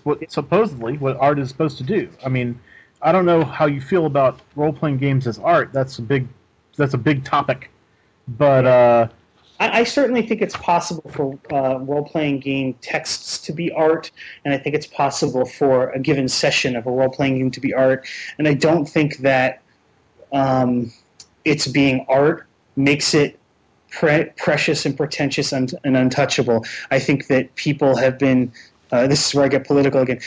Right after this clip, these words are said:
Speaker 2: people have been fed this notion of, of art as a high culture thing for rich people and educated people,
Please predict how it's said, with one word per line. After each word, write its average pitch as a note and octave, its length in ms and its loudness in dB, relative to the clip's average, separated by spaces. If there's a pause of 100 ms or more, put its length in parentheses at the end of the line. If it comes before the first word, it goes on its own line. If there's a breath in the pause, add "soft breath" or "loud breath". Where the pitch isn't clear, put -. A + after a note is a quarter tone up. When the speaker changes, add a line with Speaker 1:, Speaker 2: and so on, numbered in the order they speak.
(140 loud breath)
Speaker 2:
people F3+ 240 4
have D3+ 160 2
been C3 160 0
fed E3+ 440 2
this - 380 0 (140)
notion D3 500 2
of, B2+ 300 -2
of B2 340 -4
art D3+ 340 2
as C3 300 2
a B2 240 -2 (280 loud breath)
high D3+ 240 0
culture D3+ 480 -2
thing C3+ 360 -2
for C3+ 220 -4
rich C#3+ 340 0
people C#3 460 0
and B2 120 2
educated C#3 600 0
people, A#2+ 480 -2